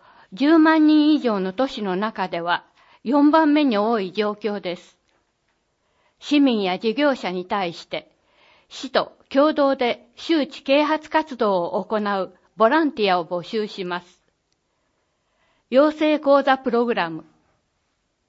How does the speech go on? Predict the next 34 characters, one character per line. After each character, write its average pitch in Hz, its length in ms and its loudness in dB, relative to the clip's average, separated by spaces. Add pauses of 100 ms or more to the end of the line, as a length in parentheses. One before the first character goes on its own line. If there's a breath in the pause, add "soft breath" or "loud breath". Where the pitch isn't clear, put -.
(160)
七 - 260 -6
月 294 260 -4
二 294 200 2
十 180 240 -4
七 190 280 -12
日、 190 500 -12 (460)
八 247 380 -10
月 302 260 -4
二 285 180 0
十 196 260 -6
四 160 160 -8 (160)
日、 180 220 -8 (600)
九 330 120 -6
月 262 280 -6
二 240 200 -2
十 196 220 -6
六 160 280 -8
日、 185 500 -12 (580)
十 285 240 -2
月 285 360 -4
十 226 260 -2
二 220 180 -4
日、 208 540 -10 (520)
十 285 280 -2
一 302 220 -4
月 277 280 -6
十 214 240 -2
六 226 260 -6
日、 202 560 -12 (500)
一 285 240 -4
月 294 260 -4
二 294 180 2
十 202 280 -4
四 165 160 -8